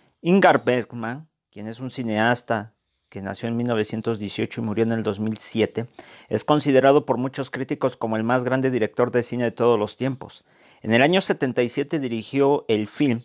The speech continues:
El huevo de la serpiente, una historia que se desarrolla en Alemania en la segunda década del siglo veinte. A través de los avatares de tres personajes, Abel Rosenberg, Manuela y el científico Hans Bergerus, Bergerus, Bergerus. Bergman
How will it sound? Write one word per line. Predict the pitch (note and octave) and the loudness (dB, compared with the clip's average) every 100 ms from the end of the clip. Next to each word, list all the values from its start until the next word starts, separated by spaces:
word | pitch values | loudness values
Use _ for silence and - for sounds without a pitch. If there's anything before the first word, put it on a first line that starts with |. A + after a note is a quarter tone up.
| _ | _
El | G#2+ | -6
huevo | G2 A#2 B2 | 2 4 4
de | A#2 | 4
la | G2+ | 2
serpiente, | - G2+ - C3+ C3+ B2+ G2+ _ _ - - | 0 -6 -6 -4 -4 -4 -10 _ _ -20 -10
una | B2+ C#3 | 0 2
historia | C#3+ D#3 D3 D3+ | 4 4 4 4
que | C#3+ | 0
se | B2 | -2
desarrolla | A2+ - G#2+ A2+ A#2+ | -2 -2 -2 0 -2
en | C3 | -2
Alemania | A#2+ G#2+ A2 B2 | -2 -2 -2 -2
en | B2+ | -2
la | A2+ | -4
segunda | - A#2 A#2+ | -4 -2 0
década | A2+ A2 B2 A2+ | 0 2 2 2
del | G2+ | 0
siglo | - G#2+ A2 | -4 -4 -2
veinte. | G2 F#2+ G2 - _ _ _ - - | -2 -2 -6 -18 _ _ _ -20 -4
A | - | 0
través | C#3+ C3+ C#3 | 4 4 6
de | |
los | D#3 C3+ | 4 4
avatares | C3 A2+ C3+ C#3 | 2 2 2 0
de | C3 | 0
tres | A2 B2+ | -2 -2
personajes, | - B2 - G#2+ A2+ - G#2 - - | -2 -4 -4 -4 -4 -6 -12 -8 -2
Abel | G#2 A#2 | 0 0
Rosenberg, | A2+ A#2 - A2+ G#2+ G#2 _ _ _ - | 0 -2 -4 -6 -6 -6 _ _ _ -8
Manuela | G#2 G#2+ A#2+ B2+ | -4 0 4 4
y | A2 | 2
el | G#2 | -2
científico | G2+ G2+ A#2+ C3 B2+ G#2+ - | -6 -6 -6 -6 -4 -4 -2
Hans | A2 A#2 A#2 - | 2 2 0 -2
Bergerus, | A2+ G#2+ G2+ G#2+ G#2 B2 D3 - _ _ _ _ _ _ | 0 0 -2 -8 -6 -10 -10 -16 _ _ _ _ _ _
Bergerus, | A#2 A#2+ G#2 G#2 G2 F#2 F2+ - | -2 0 0 -2 -2 -6 -12 -2
Bergerus. | A#2 B2 A2+ - - - _ _ _ _ _ _ _ _ _ - | 0 2 0 -4 -10 -20 _ _ _ _ _ _ _ _ _ -4
Bergman | B2+ F3+ - A#2 A2 A#2+ | 4 6 6 0 -4 -6